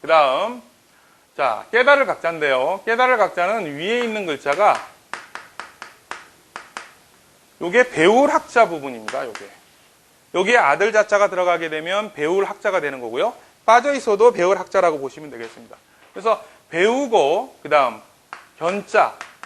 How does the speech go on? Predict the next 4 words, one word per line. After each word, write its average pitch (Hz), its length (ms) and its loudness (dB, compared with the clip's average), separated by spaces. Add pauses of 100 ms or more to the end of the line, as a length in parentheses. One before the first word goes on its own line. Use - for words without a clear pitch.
(500)
배우고 262 640 0
보면서 226 720 2
깨닫는다라는 190 960 0
뜻입니다. 113 400 -18